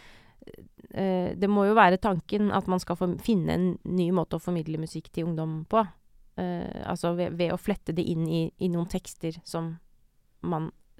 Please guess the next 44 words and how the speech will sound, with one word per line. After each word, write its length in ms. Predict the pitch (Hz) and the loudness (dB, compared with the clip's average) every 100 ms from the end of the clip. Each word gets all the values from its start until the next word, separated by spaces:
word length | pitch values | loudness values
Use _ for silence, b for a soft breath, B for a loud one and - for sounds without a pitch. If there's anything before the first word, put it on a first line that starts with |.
| - | -14
eh, 320 | - - - - | -12 -8 -10 -4
tenker 260 | 185 165 151 | -4 -2 -4
at 120 | - | -4
kan 100 | 170 | -6
ha 80 | 156 | -6
relevans. 540 | 151 156 196 220 - - B B B B B B B B - | -4 0 0 0 -4 -20 B B B B B B B B -2
Eh, 180 | 196 190 | 2 2
og 80 | 185 | 4
vi 80 | 196 | 4
har 80 | 202 | 4
jo 60 | 214 | 2
vært 160 | - | 2
litt 160 | 214 - | -2 -2
innom 380 | 214 160 156 170 | -2 0 0 2
det, 220 | 180 196 - - - | 2 2 -2 -20 -8
ehm, 480 | 190 180 175 170 175 175 - b b b b - | -4 -2 -2 -2 -4 -6 -14 b b b b -2
men, 260 | 190 185 - _ _ _ _ _ - 202 | 0 0 -4 _ _ _ _ _ -6 0
men 140 | 208 | 2
jeg 80 | 208 | 2
synes 160 | 220 - | -2 0
kanskje 260 | 220 190 | 0 0
at 40 | 180 | 0
det, 120 | 185 - - | 0 -2 -4
eh, 380 | 196 185 180 180 B B B B | -2 0 0 -4 B B B B
ja, 140 | - 190 | 0 2
jeg 100 | 208 | 2
bare 160 | 208 220 | 2 4
kjenner 320 | 262 190 190 | 2 2 2
litt 140 | 190 - | 0 0
på 140 | 180 | -2
at 100 | 185 196 | 0 -2
det 60 | 185 | 0
blir, 300 | 185 185 185 b b b b - - - _ _ - | 2 0 -2 b b b b -20 -20 -20 _ _ -8
mm, 400 | 196 190 185 185 190 | -6 -4 -4 -6 -2
kanskje, 460 | 214 - 196 190 185 | -2 0 -2 -2 2
ja, 140 | 202 | 4
apropos 300 | 208 - 208 | 4 0 -2
det 80 | 202 | -2
vi 80 | 196 | -2
snakket 240 | 220 - 165 | -4 -4 -4
om 80 | |
i 60 | 175 | -2
stad, 180 | 175 165 | -2 0
med, 160 | 175 | 0